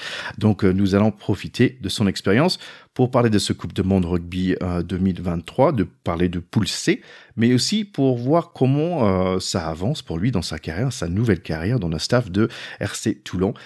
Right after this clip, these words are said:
Avant ça, je voulais dire merci, merci à nos chers écouteurs.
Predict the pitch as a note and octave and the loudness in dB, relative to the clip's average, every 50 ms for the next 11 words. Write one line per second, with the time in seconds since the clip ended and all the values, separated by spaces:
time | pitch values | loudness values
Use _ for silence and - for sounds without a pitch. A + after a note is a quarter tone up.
0 | - - - - _ _ _ _ - C#3 D3+ D3 E3 E3+ E3+ - - F3+ E3 E3 | -20 -20 -20 -20 _ _ _ _ -2 -2 0 2 2 2 2 0 2 2 4 4
1 | D#3+ C#3+ C3+ C3 C3 C#3 C#3 C3 B2 B2+ C3 B2+ B2 B2+ C#3 F3 F3 C#3+ - - | 4 2 2 2 2 4 4 4 2 2 0 2 2 4 4 4 4 2 0 -4
2 | - D#3 D3+ C3+ B2+ C3 C3 B2+ - B2 A#2 G#2 G2 G2+ G2 G2 - - F#2 E2 | -2 0 0 2 2 2 2 0 0 2 2 4 4 2 0 0 0 -2 -2 -2
3 | D#2+ F2 D#2+ - - - - - F#2 G2 A2 B2+ C#3 | -2 -6 -8 -10 -12 -14 -4 -2 0 2 2 2 0